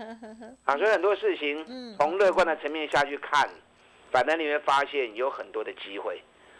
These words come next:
Speaker 2: 啊，所以裴洛西这次来是来送钱的啊，
Speaker 1: <laughs>
Speaker 2: 来送你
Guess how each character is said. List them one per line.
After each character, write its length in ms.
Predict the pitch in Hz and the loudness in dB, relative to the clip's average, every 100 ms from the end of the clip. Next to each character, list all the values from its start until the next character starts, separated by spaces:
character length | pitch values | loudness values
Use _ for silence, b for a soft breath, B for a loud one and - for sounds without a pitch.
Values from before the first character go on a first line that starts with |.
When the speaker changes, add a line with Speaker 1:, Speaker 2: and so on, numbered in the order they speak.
| b | b
Speaker 2:
啊， 160 | 139 | 0
所 120 | 147 151 | 4 4
以 60 | |
裴 180 | 143 160 | 4 4
洛 140 | 220 202 | 6 6
西 120 | 202 | 4
这 160 | 214 196 | 4 6
次 100 | 208 | 6
来 360 | 156 147 170 - _ _ - - | 8 6 4 -8 _ _ -20 -2
是 80 | 294 | 4
来 160 | 240 - - | 6 6 6
送 260 | 330 233 185 | 6 6 2
钱 320 | - 165 185 | 2 2 6
的 80 | 185 | 8
啊， 320 | 165 127 - 302 - 403 - | 8 6 2 -4 -2 0 2
Speaker 1:
<laughs> 420 | 392 - 370 349 349 | 0 0 -4 -2 6
Speaker 2:
来 180 | 381 453 403 - | 8 8 4 4
送 220 | 302 202 | 4 4
你 120 | 233 | 0